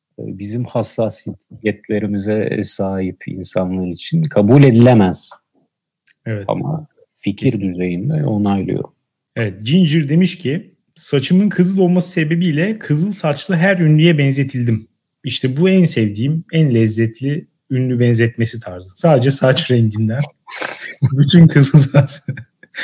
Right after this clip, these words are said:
Speaker 2: Bunlar arasında Elçin Sangu'dan Doctor Who'daki Karen Gillan'a ve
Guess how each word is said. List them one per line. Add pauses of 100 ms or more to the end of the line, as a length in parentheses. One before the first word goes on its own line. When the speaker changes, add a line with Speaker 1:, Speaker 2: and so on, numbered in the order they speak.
(440)
Speaker 2:
Bunlar
arasında
Elçin
Sangu'dan
Doctor
Who'daki
Karen
Gillan'a (120)
ve